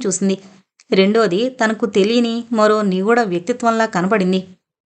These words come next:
అతడు ఒక పొట్లాన్ని ఆమె ముందుకు జరిపి, "తీసుకో" అన్నాడు. ఆమె మౌనంగా ఆ పొట్లాన్ని విప్పసాగింది. అతడు కూడా మరో పొట్లం తీసుకుంటూ, "నేను నిన్నొకటి అడగాలనుకుంటున్నాను" అన్నాడు. ఆమె ప్రశ్నార్థకంగా తలెత్తింది.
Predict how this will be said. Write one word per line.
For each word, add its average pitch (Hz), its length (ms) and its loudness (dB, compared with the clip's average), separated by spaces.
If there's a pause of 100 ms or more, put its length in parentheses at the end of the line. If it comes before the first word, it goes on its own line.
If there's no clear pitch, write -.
(240)
అతడు 202 280 2
ఒక 226 280 0
పొట్లాన్ని 220 680 0
ఆమె 214 260 -2
ముందుకు 202 360 0
జరిపి, 220 480 -2 (160)
"తీసుకో" 196 440 2
అన్నాడు. 180 500 0 (720)
ఆమె 254 260 4
మౌనంగా 240 640 0
ఆ 220 140 -2
పొట్లాన్ని 208 500 -2
విప్పసాగింది. 180 760 -2 (520)
అతడు 220 240 2
కూడా 214 340 2
మరో 208 300 0
పొట్లం 202 380 -2
తీసుకుంటూ, 214 560 -2 (380)
"నేను 185 260 4
నిన్నొకటి 208 380 -2
అడగాలనుకుంటున్నాను" 185 920 -2
అన్నాడు. 180 360 2 (800)
ఆమె 240 240 2
ప్రశ్నార్థకంగా 220 840 -2
తలెత్తింది. 185 600 -2